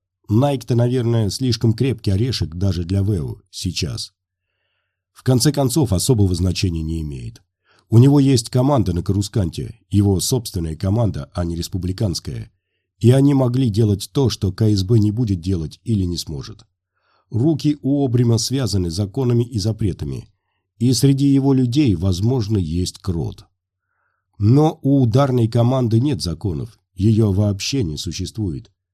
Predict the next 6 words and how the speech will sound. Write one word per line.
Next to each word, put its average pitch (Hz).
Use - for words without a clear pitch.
На 113
тройном 120
ноле 131
она 98
была 101
нолем. 87